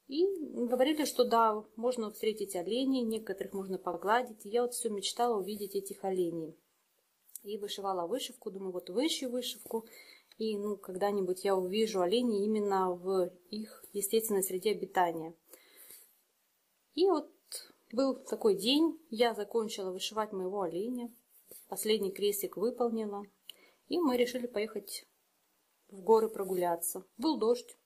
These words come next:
но нам захотелось поехать прогуляться. И, представляете, поднявшись на гору, в этот же день мы встретили целую-целую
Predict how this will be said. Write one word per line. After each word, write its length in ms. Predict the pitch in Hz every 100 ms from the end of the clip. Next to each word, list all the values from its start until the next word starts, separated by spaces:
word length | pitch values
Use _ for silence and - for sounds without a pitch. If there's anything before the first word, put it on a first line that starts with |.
| -
но 160 | 214
нам 380 | 247 220 220 214 -
захотелось 520 | 196 - - 220 214
поехать 640 | - 190 - 190 - - -
прогуляться. 680 | 190 190 190 175 170 - 165 - - - - - - - _ -
И, 400 | 247 302 320 - _ _ _ _ _ _ -
представляете, 1080 | 214 - - 190 220 254 262 226 - 175 185 _ _ _ _ _ _ _ _ _
поднявшись 640 | - 185 220 240 240 208
на 120 | 190 185
гору, 320 | 226 247 196
в 80 | 208
этот 240 | 220 190
же 120 | 185
день 200 | 185 240
мы 140 | 214 185
встретили 460 | - 226 214 190
целую-целую 1500 | 185 - - 240 262 269 247 220 220 - 233 240 226 220 214